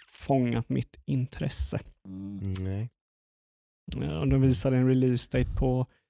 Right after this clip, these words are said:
Speaker 1: Curse of the Dead God som är typ roguelike-spel
Speaker 3: Mm.
Speaker 1: som jag, mm, sett och märkt så här,
Speaker 3: Mm.
Speaker 1: "Åh, kanske
Speaker 3: Mm.
Speaker 1: kommer."
Speaker 3: Kanske det, kanske
Speaker 1: Kanske
Speaker 3: det.
Speaker 1: spela det när det kommer.
Speaker 3: Mm, spännande det.
Speaker 1: Ja.
Speaker 3: Mm, mm. Ja.
Speaker 1: Så,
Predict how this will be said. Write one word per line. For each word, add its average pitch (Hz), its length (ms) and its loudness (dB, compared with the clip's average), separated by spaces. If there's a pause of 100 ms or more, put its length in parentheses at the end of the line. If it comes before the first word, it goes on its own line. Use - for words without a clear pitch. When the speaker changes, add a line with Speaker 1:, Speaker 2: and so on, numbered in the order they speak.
(400)
Speaker 1:
Curse 120 340 2
of 120 60 -4
the 120 60 0
Dead 123 460 -2
God 123 360 2
som 135 200 -2
är - 120 -4
typ - 240 -10
roguelike-spel - 1700 -4
Speaker 3:
Mm. 139 120 -2 (340)
Speaker 1:
som 69 180 -2
jag, 67 440 0
mm, - 480 -8 (220)
sett - 280 -6
och 151 60 0
märkt - 220 -2
så - 60 -10
här, - 80 -8 (240)
Speaker 3:
Mm. 196 120 -2
Speaker 1:
"Åh, 226 60 -4 (220)
kanske 214 260 -4
Speaker 3:
Mm. 131 80 -8
Speaker 1:
kommer." 208 180 -2 (480)
Speaker 3:
Kanske 202 240 -2
det, 180 220 -2
kanske 190 260 -4
Speaker 1:
Kanske 202 340 4
Speaker 3:
det. 151 160 2
Speaker 1:
spela 165 260 4
det 185 100 4
när 175 120 6
det 185 60 2
kommer. 165 360 4
Speaker 3:
Mm, 175 460 -2
spännande 139 580 -6
det. 82 140 -4 (580)
Speaker 1:
Ja. 131 60 0
Speaker 3:
Mm, 95 340 0 (140)
mm. 135 200 2 (920)
Ja. 113 200 -4
Speaker 1:
Så, 127 600 0